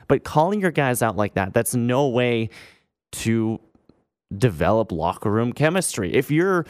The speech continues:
in this situation, Jarrett Allen, who I really like on this Brooklyn team, Joe Harris, I also really like on this Brooklyn team, you're shaking in your boots right now because Kyrie is coming in trying to play G M, essentially.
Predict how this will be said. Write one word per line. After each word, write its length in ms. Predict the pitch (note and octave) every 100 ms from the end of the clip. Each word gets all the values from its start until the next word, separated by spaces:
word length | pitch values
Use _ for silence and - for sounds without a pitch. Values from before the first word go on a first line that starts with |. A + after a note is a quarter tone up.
| - _
in 140 | - D#3
this 140 | D3
situation, 580 | D#3 B2+ C3 B2+ B2+ G#2+
Jarrett 360 | - A#2 B2+ B2
Allen, 320 | B2+ G2+ C#2
who 360 | - C3 B2 - - _ _ _ _ -
I 180 | A2 B2+
really 420 | A2+ G2 G#2+ A#2+
like 280 | B2+ G3 E3+
on 100 | C3
this 160 | G#2+ -
Brooklyn 420 | A2 - A2 G#2
team, 460 | - G2+ F#2+ E2
Joe 260 | F#2+ B2 B2
Harris, 540 | C#3+ A3+ G#3 A2 - -
I 140 | F#2+ G2
also 320 | C3+ G#3+ F#3+
really 300 | C#3+ B2 A2+
like 260 | G#2+ A2 A#2
on 80 |
this 160 | G#2+ G#2
Brooklyn 400 | - G#2 A2+ G2+
team, 300 | - A2 G2+ - - -
you're 140 | F#3
shaking 500 | - - D3 D#3+ D3+
in 60 | D3
your 120 | D3
boots 360 | D3 B3 -
right 120 | C3+ G#2
now 220 | A2 F#2+
because 400 | A2 - B2+ -
Kyrie 560 | - C#3 F3 D3 C3+
is 100 | B2
coming 320 | - C3+ E3 C3
in 200 | A2+ A#2+ - - _ -
trying 460 | - B2+ B2+ E3
to 100 | E3
play 320 | - D3+ C#3
G 320 | A#2 A2+ C3+ B2
M, 240 | B2 G2+
essentially. 680 | E2+ - G2+ - G#2 A2